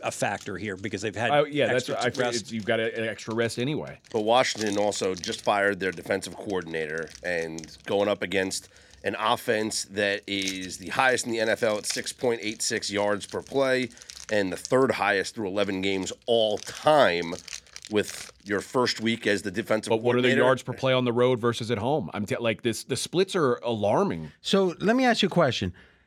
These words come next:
Speaker 4: Is it home and away or is it quality of opposition? So let's look at who they played at home and away because it feels like it could be both.
Speaker 1: Yeah.
Speaker 4: Right.
Speaker 2: So Dolphins road games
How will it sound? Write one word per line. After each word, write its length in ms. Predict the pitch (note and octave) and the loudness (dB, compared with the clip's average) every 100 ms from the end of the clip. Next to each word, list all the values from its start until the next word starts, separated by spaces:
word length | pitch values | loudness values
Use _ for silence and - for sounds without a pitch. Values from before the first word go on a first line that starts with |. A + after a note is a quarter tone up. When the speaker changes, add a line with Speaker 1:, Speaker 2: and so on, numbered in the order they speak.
| _ _ _ _ | _ _ _ _
Speaker 4:
Is 220 | G3+ G#3+ | 4 6
it 100 | A3+ D#3 | 6 6
home 220 | G3+ G3+ | 6 6
and 80 | F#3 | 6
away 460 | E3+ F#3+ A3 A3+ | 6 6 6 2
or 240 | - E3 E3 | 2 4 4
is 160 | C#3+ | 4
it 300 | D#3+ D3+ - | 2 0 -4
quality 400 | - D#3+ D3+ C#3+ | 2 6 6 4
of 100 | C3 | 4
opposition? 800 | C3 A#2 A2+ G#2+ G2+ - C2+ - - _ _ _ - | 4 4 2 2 2 0 -4 -10 -18 _ _ _ -2
So 160 | C#3+ | 2
let's 220 | C#3 D#3 | 2 2
look 140 | F#3+ D#3+ | 2 2
at 80 | D3+ | 2
who 120 | D#3+ | 4
they 120 | D3 | 2
played 280 | C3 D#3+ D3+ | 4 4 4
at 60 | C3 | 4
home 320 | D3 C#3 C3+ | 2 4 2
and 100 | B2 | 2
away 440 | B2 A#2 A#2+ A#2 | 2 4 4 4
because 280 | A2+ A2 C3+ | 2 2 2
it 100 | B2+ | 2
feels 320 | - F#3+ A3 | 0 2 4
like 120 | D#3+ A#2+ | 4 2
it 100 | A#2 | 0
could 160 | C3+ | 0
be 120 | A2 | 0
both. 540 | G2+ D3+ A2+ - - - _ _ - - | 2 2 2 -2 -10 -20 _ _ -12 -4
Speaker 1:
Yeah. 160 | F#2+ - _ | -4 -4 _
Speaker 4:
Right. 80 | G2 | 2
Speaker 2:
So 180 | A2+ A#2 | 6 6
Dolphins 600 | G2 A#2+ D3 - C#3 B2+ A#2+ - | 6 8 8 6 2 2 -2 -6
road 380 | B2 C3+ C#3 A2+ | 2 4 4 4
games 560 | A2 G2+ F#2+ F#2+ - | 2 2 0 -2 -6